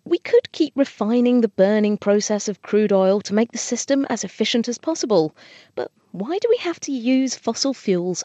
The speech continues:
at all? Biofuels have been around for the last few decades,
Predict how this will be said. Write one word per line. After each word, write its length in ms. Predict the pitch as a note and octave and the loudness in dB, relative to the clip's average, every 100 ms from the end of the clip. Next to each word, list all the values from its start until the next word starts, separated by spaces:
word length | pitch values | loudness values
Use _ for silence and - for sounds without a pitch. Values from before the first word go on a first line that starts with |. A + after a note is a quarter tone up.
| - | -12
at 260 | B3+ - | -10 -8
all? 400 | D#4 F4 C4+ - - _ _ - - - - - | -4 -2 -2 -4 -12 _ _ -20 -18 -18 -10 -2
Biofuels 840 | C4 F4+ F4 C4+ - D#3+ D3+ - | 0 4 4 2 0 -2 -4 -8
have 180 | - F3 | -10 -4
been 160 | G#3+ F#3 | -2 -2
around 360 | F3 F#3 F#3+ | -2 -2 -4
for 80 | - | -4
the 120 | F3 | 0
last 240 | E3+ F3+ - | 0 0 -4
few 140 | F3+ | -6
decades, 600 | F3 F#3+ - - - - | -4 -4 -4 -6 -8 -12